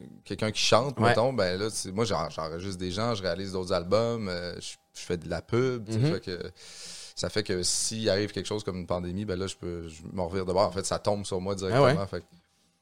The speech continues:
Speaker 1: je suis très chanceux par rapport à ça, mais dès le début, moi, je me suis dit, je veux faire des tunes, mais je m'organise pour. C'est moi qui avais l'ordinateur, c'est moi qui enregistrais. Fait que,
Speaker 2: Ouais.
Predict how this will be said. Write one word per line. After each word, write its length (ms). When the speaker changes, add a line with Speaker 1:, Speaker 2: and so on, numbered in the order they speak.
Speaker 1:
je 100
suis 100
très 160
chanceux 300
par 100
rapport 180
à 100
ça, 160
mais 140
dès 140
le 80
début, 320
moi, 160
je 80
me 80
suis 380
dit, 400
je 160
veux 100
faire 200
des 120
tunes, 380
mais 160
je 60
m'organise 460
pour. 360
C'est 140
moi 120
qui 80
avais 80
l'ordinateur, 680
c'est 140
moi 140
qui 160
enregistrais. 600
Fait 120
que, 60
Speaker 2:
Ouais. 140